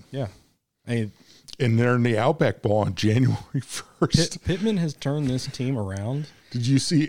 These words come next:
Speaker 2: in really exciting news that he fired his local agent <laughs> to go get the big name agent?
Speaker 1: He's got a big name agent now.
Speaker 2: No, yeah.
Speaker 1: And, you know, you, you know, the local agent has gotta be like, "You know, I understand."
Speaker 2: Yeah,
Speaker 1: Um,
Speaker 2: I, I,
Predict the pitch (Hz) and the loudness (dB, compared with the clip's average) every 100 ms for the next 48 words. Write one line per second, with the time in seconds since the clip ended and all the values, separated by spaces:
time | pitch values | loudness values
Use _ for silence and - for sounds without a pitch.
0 | - 113 110 104 98 127 135 127 - 120 | 0 0 0 -2 2 4 4 4 2 2
1 | 113 113 113 110 - 101 - 107 104 113 | 2 2 2 2 -2 -4 -2 0 2 2
2 | 110 101 95 104 - 110 107 107 104 117 | 0 -2 0 0 2 0 0 0 0 0
3 | 131 - - 127 - - - - 190 170 | -2 -4 -2 -2 -4 -10 -10 -2 2 2
4 | 143 139 135 120 113 110 107 104 101 151 | 2 0 0 -2 0 0 0 0 0 0
5 | 156 143 135 135 127 123 120 110 107 113 | 0 0 0 -2 -2 -2 -4 -6 -6 -6
6 | - - 113 101 - 165 180 170 160 87 | -8 -2 0 0 -2 -2 -2 -2 -4 -4
7 | 143 143 - - 143 139 131 131 127 120 | -4 -4 -6 -6 -2 0 2 2 0 0
8 | 120 113 117 110 107 123 110 113 98 - | -2 -2 -4 -6 -4 -4 -2 -4 -4 -10
9 | _ _ _ _ _ _ _ 135 117 117 | _ _ _ _ _ _ _ -2 0 2
10 | 117 113 - _ - 117 104 104 - 104 | 0 -2 -8 _ -8 -6 -4 -4 -6 -6
11 | 104 110 123 123 - - _ 135 123 101 | -4 -2 -4 -6 -16 -20 _ 0 2 0
12 | 95 131 127 - 156 | -2 -2 -2 0 -2